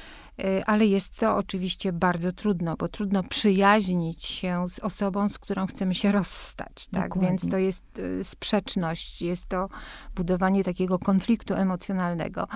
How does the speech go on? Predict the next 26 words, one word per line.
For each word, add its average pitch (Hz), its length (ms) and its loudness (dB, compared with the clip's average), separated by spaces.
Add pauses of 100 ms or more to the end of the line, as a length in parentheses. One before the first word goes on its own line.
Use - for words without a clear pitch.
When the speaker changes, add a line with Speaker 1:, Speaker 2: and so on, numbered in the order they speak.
(340)
Speaker 1:
Natomiast 226 600 4
wszystkich - 840 0
nas, 170 500 -2
ludzi, 185 440 0
obowiązują 185 720 -2
zasady 160 540 -6
grzeczności 175 1120 -4 (220)
i 180 100 -4
kultury 196 420 -4
osobistej. 180 800 -8 (580)
I 214 160 2 (800)
to 247 180 6
są 202 240 2
zasoby, 190 760 0
z - 120 -14
których - 580 -2
należy 196 480 2
czerpać 190 520 -4
w - 60 -16
takiej 180 280 -6
sytuacji. - 720 -8
Czyli 202 260 -4
rodzice 208 440 -2
powinni 196 520 2
być 185 160 -2
dla, 190 180 -6